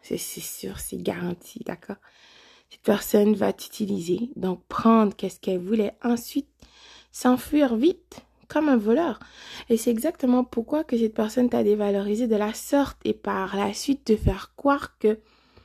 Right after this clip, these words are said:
quelque chose ne va pas chez toi. <laughs> Incroyable, écoute,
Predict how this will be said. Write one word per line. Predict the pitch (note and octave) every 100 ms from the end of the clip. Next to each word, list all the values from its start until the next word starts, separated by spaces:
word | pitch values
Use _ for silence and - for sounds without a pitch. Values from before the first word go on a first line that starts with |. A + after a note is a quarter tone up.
| _ _ _ _ _
quelque | - -
chose | A3 C#4 A#3+
ne | A3
va | G3+ G3+
pas | - C4 B3
chez | - - G#3
toi. | - F#3+ - - -
<laughs> | A#3+ - B3 A#3+ - _ C#4+ - - - - - - - -
Incroyable, | C4 A#3+ B3 A#3+ A#3+ A#3 G#3+
écoute, | G#3+ G#3+ G3+ F#3 -